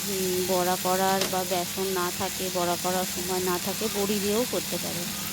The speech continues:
আমার ওটা ভাজা হয়ে গেছে, এবার একটু জল দিয়ে আলুটা just সিদ্ধ হতে দেব, বেশিক্ষণ সময় লাগবে না, আলুটা যেহেতু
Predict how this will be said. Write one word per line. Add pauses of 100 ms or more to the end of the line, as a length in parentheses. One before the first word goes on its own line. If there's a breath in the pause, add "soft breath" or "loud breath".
(400)
আমার
ওটা
ভাজা
হয়ে
গেছে, (420)
এবার
একটু
জল
দিয়ে
আলুটা (520)
just
সিদ্ধ
হতে
দেব,
বেশিক্ষণ
সময়
লাগবে
না,
আলুটা
যেহেতু